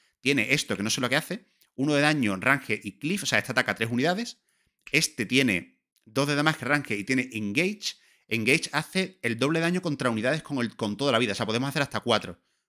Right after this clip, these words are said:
¿vale? Y podemos también mirar, por ejemplo, el Thief, lo que tiene ahora mismo, por ver si nos interesa. A ver, perdemos un poco de escudo, perdemos un poco de ataque básico,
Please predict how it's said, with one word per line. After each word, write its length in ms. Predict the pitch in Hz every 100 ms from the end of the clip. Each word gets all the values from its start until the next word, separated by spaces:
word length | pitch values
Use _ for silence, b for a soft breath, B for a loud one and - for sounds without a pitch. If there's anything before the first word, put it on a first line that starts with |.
| _
¿vale? 360 | 101 131 - b b b b b b _ _
Y 280 | - 196 214
podemos 300 | - 117 156
también 180 | 165 151
mirar, 180 | 143 147
por 80 | 131
ejemplo, 260 | 143 123
el 80 | 98
Thief, 220 | - 165
lo 60 | 110
que 80 | 101
tiene 100 | 135
ahora 100 | 131
mismo, 240 | 160 175
por 100 | 117
ver 120 | 120
si 100 | 143
nos 100 | 123
interesa. 540 | 117 104 131 - 135 -
A 60 |
ver, 160 | 123 127
perdemos 260 | 113 139 156
un 80 |
poco 160 | 156 147
de 60 | 131
escudo, 320 | - 185 180
perdemos 280 | 131 131 147
un 80 | 143
poco 160 | 143
de 60 | 123
ataque 220 | 139 120
básico, 480 | 139 - - 151